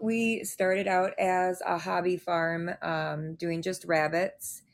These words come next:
in an apartment back in twenty fifteen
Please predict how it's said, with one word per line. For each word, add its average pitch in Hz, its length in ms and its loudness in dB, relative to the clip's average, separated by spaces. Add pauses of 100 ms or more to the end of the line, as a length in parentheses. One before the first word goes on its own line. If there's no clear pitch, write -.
(560)
in 185 300 4
an 196 120 2
apartment 190 480 0
back 175 300 2
in 175 300 0
twenty 170 320 -4
fifteen 180 880 -4